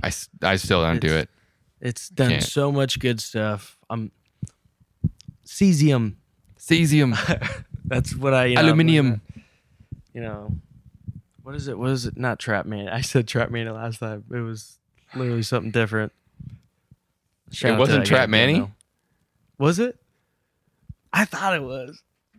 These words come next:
Speaker 2: Oh, man. The cesium thing, man.
Speaker 1: Fuck. I feel like we've done this before, too,
Speaker 2: I
Speaker 1: but
Speaker 2: know. We've literally done it. We have to have fucking done this shit.
Speaker 1: On pod?
Speaker 2: Probably on pod, yeah. Um,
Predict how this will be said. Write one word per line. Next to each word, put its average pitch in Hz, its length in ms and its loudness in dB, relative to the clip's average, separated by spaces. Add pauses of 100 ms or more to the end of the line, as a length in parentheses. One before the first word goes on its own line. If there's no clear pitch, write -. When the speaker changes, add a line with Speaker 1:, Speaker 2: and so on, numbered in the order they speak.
(220)
Speaker 2:
Oh, 113 440 -12
man. 151 680 -2 (360)
The 170 100 0
cesium 156 580 2
thing, 135 320 -4
man. 110 360 0
Speaker 1:
Fuck. - 560 0 (160)
I 110 60 2
feel 139 180 6
like 131 120 6
we've 98 160 0
done 95 160 4
this 98 140 0
before, 98 260 2
too, 92 280 4
Speaker 2:
I 95 120 4
Speaker 1:
but 196 80 6
Speaker 2:
know. 185 340 4 (180)
We've 185 220 4
literally 214 300 6
done 170 260 2
it. 151 80 -2
We 170 140 2
have 165 460 2
to 156 180 0
have 117 160 -4
fucking 113 360 -2
done 110 200 -2
this 107 140 -6
shit. - 480 -4 (560)
Speaker 1:
On 101 240 4
pod? 95 440 2 (540)
Speaker 2:
Probably 135 320 2
on 104 260 -6
pod, 107 300 -2
yeah. 104 480 -4 (720)
Um, 110 600 -4